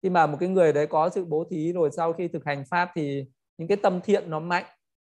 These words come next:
thì nó sẽ đối trị được những cái tâm thiện, và mình sẽ chứng đắc được những cái pháp thượng nhân một cách dễ dàng. Đấy cũng là cái pháp bố thí thì nó không trực tiếp làm cho mình,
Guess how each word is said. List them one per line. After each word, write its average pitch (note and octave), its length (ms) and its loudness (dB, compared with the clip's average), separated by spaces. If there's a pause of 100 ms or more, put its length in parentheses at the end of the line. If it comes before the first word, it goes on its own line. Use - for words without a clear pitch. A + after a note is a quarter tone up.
(120)
thì D3+ 80 -4
nó D3+ 140 -2
sẽ F3+ 120 -2
đối F3 180 2
trị G3 180 -4
được D3+ 160 2
những D3+ 120 -8
cái F3 100 -4
tâm E3+ 300 -4
thiện, F3+ 200 2 (120)
và C#3 180 -4
mình C3+ 220 -10
sẽ D#3+ 160 -8
chứng E3 240 -6
đắc G3 200 2
được D#3 140 -4
những D3 160 -12
cái E3 100 -2 (100)
pháp F#3+ 240 0
thượng F3 180 -8
nhân E3+ 180 -4
một D3 100 -8
cách E3+ 140 -8
dễ E3+ 180 -4
dàng. D3 220 2 (640)
Đấy D3 160 -8
cũng E3+ 160 -4
là C#3 380 2
cái D3 140 0
pháp F3+ 260 -2
bố E3 120 -2
thí E3 200 -4
thì E3 100 -4
nó D3 100 0
không F3+ 240 -2
trực F#3+ 120 0 (120)
tiếp G#3 140 6 (100)
làm D3+ 260 -2
cho E3 140 -6
mình, D3 380 -2